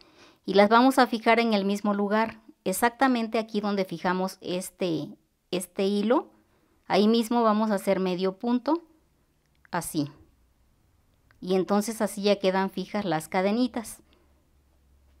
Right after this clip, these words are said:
Esto lo vamos a hacer en todas las esquinas para que nos quede de esta forma, ¿ok?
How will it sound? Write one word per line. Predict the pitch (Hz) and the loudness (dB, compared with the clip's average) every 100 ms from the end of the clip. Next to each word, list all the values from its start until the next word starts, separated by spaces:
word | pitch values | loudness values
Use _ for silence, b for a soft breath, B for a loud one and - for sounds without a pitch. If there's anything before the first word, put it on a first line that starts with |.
| _ _ - | _ _ -4
Esto | 208 220 285 - | -2 4 4 6
lo | 208 | 6
vamos | 208 226 233 | 6 4 -2
a | |
hacer | 233 208 | -4 -2
en | 214 | -2
todas | 208 208 214 | 0 2 2
las | 208 | -2
esquinas | 180 - 214 226 330 339 b b b b b | -6 -6 -4 0 0 -2 b b b b b
para | 185 185 | 2 2
que | 185 180 | 4 2
nos | 185 - | 0 0
quede | 208 214 202 | 0 2 2
de | 180 | 0
esta | 185 175 | -2 -6
forma, | - 156 135 139 - | -6 -6 -6 -10 -18
¿ok? | - - 254 | -12 -6 -4